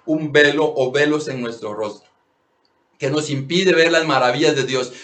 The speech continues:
Cuando un cristiano está deleitándose en Dios, feliz, alegre, un no cristiano no lo entiende. No lo entiende porque está embotado su entendimiento,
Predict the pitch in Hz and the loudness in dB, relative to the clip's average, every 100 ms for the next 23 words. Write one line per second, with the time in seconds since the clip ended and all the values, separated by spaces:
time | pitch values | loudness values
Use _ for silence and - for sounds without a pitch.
0 | - 143 151 196 208 202 202 196 190 170 | 0 2 2 0 -2 -4 0 2 2 4
1 | 185 185 170 147 143 170 185 175 143 131 | 6 6 4 2 0 0 0 -2 -4 -6
2 | 135 151 151 - - - 160 160 196 170 | 2 2 2 -4 -12 2 4 4 2 2
3 | 151 170 180 185 - - 175 214 220 214 | 4 4 4 2 -2 -8 -6 -4 -2 -4
4 | 196 - 190 185 190 185 180 185 175 165 | -4 -6 -4 -2 -2 -2 -2 0 -2 -4
5 | 180 190 202 143 - - _ _ - 165 | 0 0 0 -6 -10 -16 _ _ -4 -2
6 | 208 190 175 185 196 196 170 165 156 147 | -2 -4 -2 0 0 -2 -2 -2 -4 -4
7 | - - 139 160 180 180 160 - 160 165 | -8 -8 -4 -2 -2 -2 -4 -2 -2 0
8 | 170 170 143 - 135 135 139 131 127 123 | 0 -2 -10 -8 -6 -4 -4 -4 -6 -6
9 | 139 151 147 127 | -2 -2 -2 -6